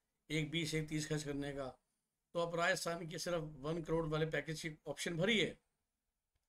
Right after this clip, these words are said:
साथ में साथ दो तीन और भरिए। Of course, in that case also राजस्थान आपका first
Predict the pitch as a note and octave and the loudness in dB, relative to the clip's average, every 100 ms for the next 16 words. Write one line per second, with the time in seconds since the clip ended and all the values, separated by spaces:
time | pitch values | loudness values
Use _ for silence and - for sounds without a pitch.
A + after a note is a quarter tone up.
0 | _ _ _ - F#3+ F3+ D#3 D#3 C#3 A#2+ | _ _ _ -6 4 4 6 0 -2 -6
1 | - - C3 C3 C#3 E3+ D#3 D3 D#3 D#3 | -10 -8 -6 -4 0 0 0 0 0 0
2 | - _ _ _ - - G3 G#3 G#3 - | -6 _ _ _ -16 -2 4 4 2 -2
3 | D3+ D#3+ E3+ - E3 E3 D#3+ E3+ D3+ D3 | 2 6 4 2 0 0 0 0 0 0
4 | - D#3 D3 D#3+ - D#3+ - | 0 -2 -2 -4 -2 -2 -4